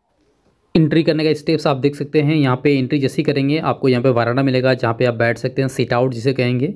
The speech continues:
इसका मेजरमेंट की बात करें लास्ट में इसको शेयर करेंगे डिटेल्स। और एंट्री करने का एक डोर मिलेगा and इसके through जैसे ही एंट्री करेंगे दोस्तों, आप देख सकते हैं ये वाला हॉल एरिया में आते हैं, जहाँ पे डाइनिंग टेबल, जहाँ पे फर्नीचर सेटअप किया गया है, देख सकते हैं। और अगर बात करें यहाँ पे इस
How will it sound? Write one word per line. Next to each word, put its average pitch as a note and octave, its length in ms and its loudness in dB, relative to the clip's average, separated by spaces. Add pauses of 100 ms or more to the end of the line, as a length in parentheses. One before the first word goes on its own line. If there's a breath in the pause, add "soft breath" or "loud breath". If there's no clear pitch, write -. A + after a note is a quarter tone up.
इसका - 180 -2
मेजरमेंट C3+ 420 2
की C#3+ 80 0
बात A#2+ 180 0
करें C3 160 -2
लास्ट A2+ 260 -2
में C3 60 -2
इसको B2+ 180 -6
शेयर B2+ 240 0
करेंगे B2 260 0
डिटेल्स। C3+ 440 0
और A#2 240 0
एंट्री C3 260 0
करने D#3 220 2
का D#3 60 6
एक C#3+ 100 0
डोर C#3 180 4
मिलेगा C#3 360 2 (600 soft breath)
and C#3 160 0
इसके C#3+ 200 -2
through F#3 180 2
जैसे D#3+ 200 0
ही F3+ 60 4
एंट्री E3 220 0
करेंगे E3 300 2
दोस्तों, D#3 260 0
आप C#3+ 80 -6
देख C3 180 0
सकते D3 220 -2
हैं E3 80 2
ये C#3 120 4
वाला C#3 160 4
हॉल B2 220 0
एरिया C3+ 140 2
में C#3+ 120 2
आते C3+ 180 0
हैं, C#3 100 2
जहाँ A#2 160 0
पे B2 100 0
डाइनिंग B2 480 0
टेबल, B2 300 4
जहाँ A#2 160 2
पे A2+ 60 -4
फर्नीचर A#2+ 300 0
सेटअप A#2 300 -2
किया A#2 160 0
गया A#2 120 2
है, A#2+ 60 2
देख A2+ 180 0
सकते B2+ 260 -2
हैं। B2+ 220 -2 (580 loud breath)
और A2+ 220 2
अगर A#2 320 2
बात A#2+ 240 0
करें C3+ 120 -2
यहाँ B2 280 -2
पे C#3+ 140 4
इस - 320 -4